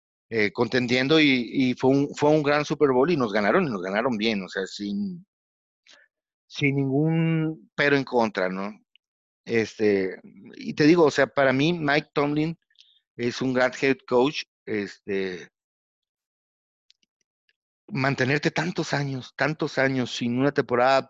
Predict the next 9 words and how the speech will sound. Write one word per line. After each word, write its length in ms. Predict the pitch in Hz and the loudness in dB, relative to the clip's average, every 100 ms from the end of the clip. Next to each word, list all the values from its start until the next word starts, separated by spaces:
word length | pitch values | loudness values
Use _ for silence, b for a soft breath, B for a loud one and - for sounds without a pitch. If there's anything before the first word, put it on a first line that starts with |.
| - | -6
eh, 140 | - | -8
perdedora, 680 | 104 117 110 104 120 131 160 - _ _ _ | -4 0 0 2 4 4 2 -2 _ _ _
está, 200 | _ 156 | _ -4
está, 340 | - 139 - 180 | -2 -2 2 0
está 320 | - 139 180 | 0 -2 -2
difícil. 360 | 180 156 127 143 | -2 -6 -10 -2
No 100 | 196 | -2
soy 160 | 240 | -2
pro, 380 | 208 185 190 - | -2 0 0 -2